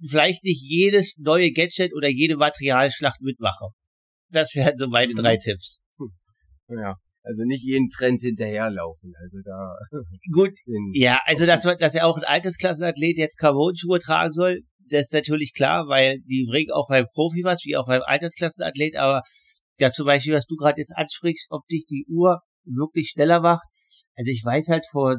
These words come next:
Speaker 1: sechs oder acht Jahren gab's auch mal so ein Visor zum Laufen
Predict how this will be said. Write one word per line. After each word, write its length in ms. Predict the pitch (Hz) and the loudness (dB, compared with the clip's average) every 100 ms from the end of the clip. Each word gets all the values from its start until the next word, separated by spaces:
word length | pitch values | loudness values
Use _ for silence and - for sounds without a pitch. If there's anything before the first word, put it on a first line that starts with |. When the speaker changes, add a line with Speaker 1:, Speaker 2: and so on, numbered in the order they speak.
| 117 | -2
Speaker 1:
sechs 280 | 117 156 - | -4 -4 -4
oder 200 | 143 139 | -2 -2
acht 180 | 147 - | -2 -2
Jahren 320 | 135 143 151 | -2 -2 -4
gab's 300 | 135 143 139 | -4 -4 -4
auch 140 | 143 | -10
mal 180 | 135 143 | -4 -4
so 100 | 127 | -4
ein 60 | 131 | -6
Visor 640 | 98 143 170 175 180 185 190 _ _ _ _ | -6 -8 -4 0 2 2 -2 _ _ _ _
zum 200 | - 131 | -4 2
Laufen 460 | 127 151 165 190 | 4 2 0 -6